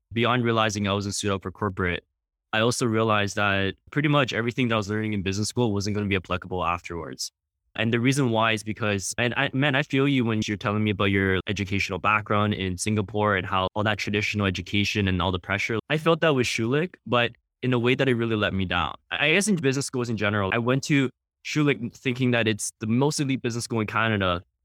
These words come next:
But quite frankly, and I'm really grateful that whole system is evolving and changing and becoming much better today. But back then, it was all about kind of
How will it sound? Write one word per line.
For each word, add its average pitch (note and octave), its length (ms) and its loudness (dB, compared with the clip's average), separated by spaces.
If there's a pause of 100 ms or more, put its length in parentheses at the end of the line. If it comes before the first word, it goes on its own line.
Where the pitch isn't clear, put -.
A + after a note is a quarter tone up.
(180)
But C3 220 2
quite E3 220 0
frankly, C#3 640 0
and C3 260 2
I'm B2+ 160 -2 (100)
really D#3 240 0
grateful B2+ 400 0
that A2+ 260 0 (320)
whole A2+ 120 -2
system B2 480 -2
is G#2+ 220 -2 (520)
evolving A#2 640 4
and G#2+ 140 2
changing A2 480 0
and G#2 100 0
becoming G#2 340 -2
much G2 220 -4
better G2 220 -2
today. F#2+ 400 -4 (560)
But B2 260 2
back D#3 280 2
then, B2+ 320 2
it A2 60 0
was A2+ 240 -2
all A#2+ 200 2
about A2+ 500 2
kind A2+ 160 -2
of G#2 260 0